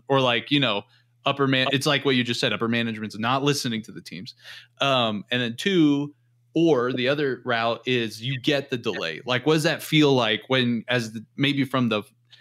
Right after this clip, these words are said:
the, the boots on the ground, like you said, are communicating, "We need more time," then you get time. My, my, my guess would be it's like a s-, big sigh of relief. It,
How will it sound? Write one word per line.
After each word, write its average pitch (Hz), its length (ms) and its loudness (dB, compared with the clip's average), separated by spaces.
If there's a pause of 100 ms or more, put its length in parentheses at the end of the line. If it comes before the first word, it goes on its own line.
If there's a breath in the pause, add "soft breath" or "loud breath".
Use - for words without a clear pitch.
(220 soft breath)
the, 110 280 0
the 123 100 -2 (120)
boots 175 260 4
on 139 120 2
the 123 60 2
ground, 131 300 0
like 139 180 -2
you 151 100 -2
said, 156 260 0
are 120 80 0
communicating, 131 720 0
"We 151 100 4
need 160 160 2
more 143 160 0
time," 156 320 -2
then 147 180 2
you 135 80 0
get 156 360 -4
time. 131 340 -2
My, 139 320 2
my, 143 240 0 (400 soft breath)
my 131 140 0
guess 185 420 -2
would 147 160 -4
be 131 160 0
it's 127 140 -6
like 120 180 -4
a 107 40 -8
s-, - 260 -12
big 131 260 -4
sigh 123 260 -2
of 113 140 -2
relief. 139 560 0
It, 120 140 -4